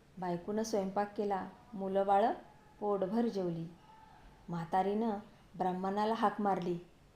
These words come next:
"मुला, मुला, उद्या जेवायला खीर कर." तसं ब्राह्मण म्हणाला,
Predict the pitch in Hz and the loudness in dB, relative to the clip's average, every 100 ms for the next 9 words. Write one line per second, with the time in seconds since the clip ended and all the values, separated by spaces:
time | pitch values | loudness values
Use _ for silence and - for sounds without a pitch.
0 | - - 196 202 214 233 254 247 226 - | -20 -12 -4 2 2 6 6 4 2 -12
1 | - - - - 196 202 214 214 208 208 | -20 -20 -20 -10 -4 2 4 4 4 4
2 | 214 233 269 - - - - 240 233 220 | 4 4 2 -4 -20 -18 -6 0 0 0
3 | 185 170 - - - - - - - - | -2 -4 -8 -20 -20 -20 -20 -20 -20 -18
4 | - 202 254 226 220 226 262 269 202 180 | -8 -6 -2 0 2 2 2 2 0 -2
5 | 170 | -4